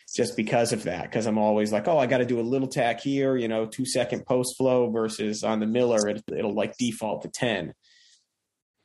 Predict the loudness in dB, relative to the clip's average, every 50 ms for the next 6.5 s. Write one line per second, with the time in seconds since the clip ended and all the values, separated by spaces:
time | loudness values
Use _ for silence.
0 | _ _ _ _ _ _ _ _ _ _ _ -4 -2 -2 -2 -2 -6 -10 -12 -14
1 | -14 -16 _ _ 0 0 2 2 2 2 2 2 2 0 0 0 0 0 0 0
2 | 0 -2 -4 -6 -12 _ _ _ _ _ _ _ _ _ _ _ _ _ -2 -2
3 | 0 2 4 4 4 6 4 2 2 2 2 0 2 2 0 0 0 0 0 0
4 | 0 0 0 2 2 2 2 2 2 0 -2 -2 -2 -2 0 2 2 2 0 0
5 | 0 0 0 0 -2 -2 -2 0 0 0 0 0 0 -2 -2 -2 -2 -2 0 0
6 | 0 0 0 -2 -4 -2 -2 -2 -4 -6